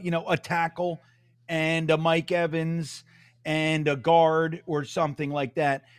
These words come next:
that's al-, already worth three in the hole. So who we losing? If Bryce Huff is one,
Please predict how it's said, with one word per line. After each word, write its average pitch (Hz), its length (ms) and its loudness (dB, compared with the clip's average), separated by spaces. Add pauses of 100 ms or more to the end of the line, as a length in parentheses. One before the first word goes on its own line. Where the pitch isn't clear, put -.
(140)
that's 190 320 2
al-, 202 280 4
already 220 560 6
worth 175 260 -2
three 180 320 -2
in 165 140 0
the 156 80 -2
hole. 139 400 0
So 139 260 -4
who 160 260 2
we 220 180 0
losing? 185 500 -2
If 107 100 -8
Bryce 160 360 2
Huff 175 260 -2
is 180 160 -2
one, 190 500 4